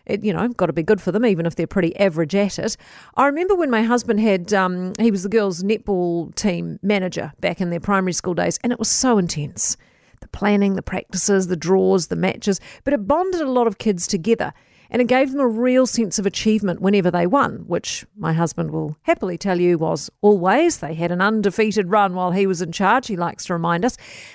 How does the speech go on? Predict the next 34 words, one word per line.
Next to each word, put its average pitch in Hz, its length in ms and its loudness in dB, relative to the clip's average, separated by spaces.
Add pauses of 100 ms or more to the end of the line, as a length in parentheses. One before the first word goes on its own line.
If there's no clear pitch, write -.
Uh, 269 160 0
but 330 160 -4
it 349 80 -4
was 349 140 2
always 339 260 4
fun, 202 400 -4
first 247 260 0
and 196 140 -2
foremost. 190 420 2 (420)
This, 320 600 0
um, 262 420 -2 (120)
week 196 480 0
is 254 380 4
the 262 60 0
big 233 200 2
secondary 240 420 2
schools 208 360 2
winter 214 220 0
tournament 226 520 0
week. - 280 -4 (460)
So 254 240 2
there 262 160 2
are 240 100 0
kids 277 320 0
and 269 160 -2
parents 202 380 0
heading 214 320 0 (180)
off 196 460 0
all 330 260 4
over 202 220 2
the 180 80 -6
country 175 560 -2 (140)
to 196 100 -2
compete. - 640 0